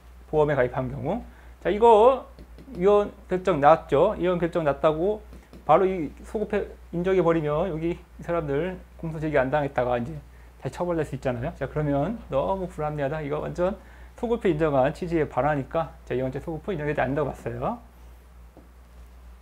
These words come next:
자, 위헌 결정된 형벌 조항을, 자, 적용하여, 자, 위헌 결정된 형벌 조항 적용하여 공소 제기된 사건, 이거 어떻게 처리하냐? 자, 무죄 판결하죠. 무죄 판결.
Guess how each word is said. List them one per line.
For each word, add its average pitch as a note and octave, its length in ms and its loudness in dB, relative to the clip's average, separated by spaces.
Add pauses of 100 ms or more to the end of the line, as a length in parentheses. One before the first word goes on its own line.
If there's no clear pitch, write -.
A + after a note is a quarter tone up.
(960)
자, C3 80 -2
위헌 A#3+ 400 2
결정된 B3 440 2
형벌 D4+ 600 0
조항을, D3+ 580 2
자, C#3+ 180 -2
적용하여, D#3 640 0
자, C3+ 100 -6
위헌 G3 300 -2
결정된 B3+ 280 -4
형벌 G#3+ 200 0
조항 D#3+ 140 2
적용하여 C3+ 300 -2 (300)
공소 C4 340 0
제기된 A#3 220 4
사건, F3 360 0 (100)
이거 E3+ 140 0
어떻게 F#3 280 0
처리하냐? E3+ 480 2
자, A#2+ 100 -2
무죄 G3 400 -4
판결하죠. F#3+ 520 0
무죄 C3+ 240 -4
판결. C3 420 -4